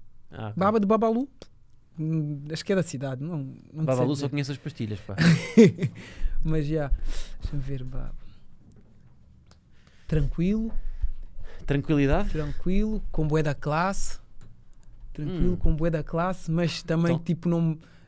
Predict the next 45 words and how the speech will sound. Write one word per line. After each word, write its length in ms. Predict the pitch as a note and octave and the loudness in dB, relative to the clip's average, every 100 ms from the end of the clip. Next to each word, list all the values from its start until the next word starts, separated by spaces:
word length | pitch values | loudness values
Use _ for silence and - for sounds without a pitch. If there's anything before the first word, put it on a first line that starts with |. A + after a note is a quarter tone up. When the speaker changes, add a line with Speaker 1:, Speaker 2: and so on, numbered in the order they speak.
| - | -4
Speaker 2:
não, 880 | E3 E3 D#3+ D#3+ D#3 D3+ D3 D3 D3 _ - - - - | -2 0 0 0 -2 -2 -4 -8 -14 _ -20 -20 -14 -2
não 200 | E3 E3 | 0 2
podes, 340 | E3+ E3+ E3 | 2 2 0
tipo, 340 | F3 - - | -4 -4 -6
tocar 380 | D3+ D3 E3+ D3 | -10 -2 0 0
com, 260 | - D#3 D3 | -2 -4 -4
com 140 | - | -4
vara 220 | D3+ D3+ D3 | -2 -2 -2
curta, 280 | D#3+ C#3+ C3+ | -4 -4 -6
estás 180 | C#3 | -8
a 40 | B2+ | -6
ver? 40 | |
Speaker 1:
Tranquilo 340 | C3 B2+ D3+ F#3+ | -4 -2 -2 -2
não 120 | F#3+ | -2
pode 160 | D#3+ | -4
ser 120 | - D3+ | 0 0
uma 120 | D3 | 2
movida 260 | C#3+ C#3 C#3 | 0 0 0
europeia, 360 | B2+ - G#2+ | 0 -2 -2
tem 120 | G#2 A#2 | -4 -8
que 60 | |
ser 140 | - B2+ | -6 -4
ali 160 | B2+ | -4
mais 160 | B2+ B2+ | -4 -6
para 120 | - | -6
o 20 | |
Sudoeste 340 | B2+ C#3 B2 C3+ | -6 -4 -4 -4
Asiático, 460 | A2+ B2 A#2+ A2+ | -2 -2 -2 -6
se 80 | - | -12
calhar, 360 | A#2 A2 C3 B2+ | -8 -4 -2 -2
ou 120 | A2+ | 2
Speaker 2:
Não, 340 | E3 E3+ D#3 D3 | 4 4 2 0
não, 220 | D3 C#3 | -2 -2
não, 180 | C#3 C3+ | -4 -6
deixa-me 320 | C#3 - D3 | -10 -8 -6
ver, 220 | B2+ C3+ | -4 -6
deixa-me 140 | B2+ - | -8 -8
Speaker 1:
Tranquilidade 540 | B2+ C#3 C3+ B2 C3+ | -4 0 0 2 0
Speaker 2:
ver. 60 | C3+ | 0
Speaker 1:
não 100 | D3 | -4
associo 340 | - - D3 | -4 -4 -4
aqui 240 | C#3+ - C#3 | -6 -6 -6
à, 120 | B2+ C3 | -6 -8
à 160 | C3+ | -8
metrópole. 460 | C3 B2+ B2 A2 | -8 -2 -2 -2